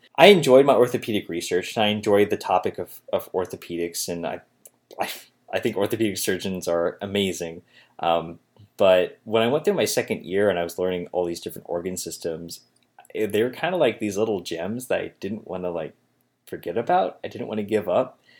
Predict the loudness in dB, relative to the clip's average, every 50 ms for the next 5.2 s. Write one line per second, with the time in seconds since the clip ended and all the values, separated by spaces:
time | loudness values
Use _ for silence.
0 | _ _ _ _ _ -2 0 0 0 0 -2 -4 -8 -10 -14 -14 -10 -8 -6 -6
1 | -6 -8 -12 -14 -8 _ -6 -2 -2 -2 -2 2 2 2 2 2 2 2 2 2
2 | 2 0 -2 -2 0 0 0 0 -2 -6 -4 -4 -4 -4 -6 -8 -10 -10 -10 -8
3 | -10 -14 -12 -10 -6 -6 -6 -6 -6 -8 -8 -10 -6 -4 -2 -2 -2 -2 -2 -2
4 | -2 -4 -4 -6 -8 -10 -10 -10 -12 _ -16 -16 -12 -12 -10 -8 -6 -8 -8 -8
5 | -12 -16 -18